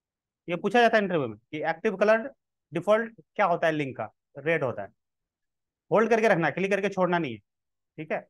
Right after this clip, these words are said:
जैसे इस पे ऐसे दबा के रखो, Red होता है, ठीक है? By default जब first time link होता है उसमें blue रहता है। हाँ, Starting में first time जब click नहीं करा था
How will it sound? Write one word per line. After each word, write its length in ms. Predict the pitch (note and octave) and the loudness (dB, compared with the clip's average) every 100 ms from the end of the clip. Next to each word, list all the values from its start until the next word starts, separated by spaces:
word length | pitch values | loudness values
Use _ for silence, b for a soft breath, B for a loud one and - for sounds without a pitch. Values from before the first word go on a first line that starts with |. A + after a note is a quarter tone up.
| _ _ _ | _ _ _
जैसे 300 | C3 B2+ A3+ C4+ | -14 -4 -2 -2
इस 180 | F3+ - | -8 -6
पे 140 | A3 C#4 - _ | 0 0 -2 _
ऐसे 160 | D#3 F#3+ | -8 -4
दबा 220 | F3 F3 | 0 2
के 120 | E3+ E3 | 2 0
रखो, 240 | A#2+ - _ - | -4 -10 _ -12
Red 200 | C#3 G#3 | -4 -2
होता 160 | A3 A#3 | 2 0
है, 60 | B3+ _ _ _ _ _ _ _ _ _ E3 | 0 _ _ _ _ _ _ _ _ _ -12
ठीक 100 | F#3+ | -12
है? 100 | F2+ _ _ _ _ _ _ _ | -12 _ _ _ _ _ _ _
By 160 | F3+ A3 | 2 4
default 300 | B3 A#3+ B3+ | 2 0 0
जब 120 | C4 B3 | 0 0
first 300 | A3+ A#3+ B3 | 0 0 0
time 160 | B3+ | -4
link 240 | A#3 A#3+ A#3+ | -2 -6 -4
होता 160 | A#3+ | -2
है 60 | A#3+ | -2
उसमें 200 | B3 A#3 | -2 -8
blue 200 | G3+ A3+ | -4 0
रहता 260 | G#3 D#3 A2+ | 0 -2 -6
है। 80 | - _ _ _ _ _ _ _ _ _ _ _ _ - | -8 _ _ _ _ _ _ _ _ _ _ _ _ 0
हाँ, 240 | B3+ A3+ _ _ _ _ _ _ _ _ _ | 0 0 _ _ _ _ _ _ _ _ _
Starting 440 | - F3+ D#3+ G#3+ G#3 | -6 -2 0 0 0
में 160 | A3+ D#4+ - _ _ _ _ - | 0 0 -6 _ _ _ _ 0
first 180 | F#3+ G3+ | 0 2
time 120 | G#3 | 0
जब 140 | G#3 | 0
click 200 | G#3 G#3 | -2 -2
नहीं 120 | G#3 G3 | -2 2
करा 160 | F3 | 2
था 140 | D#3 | 4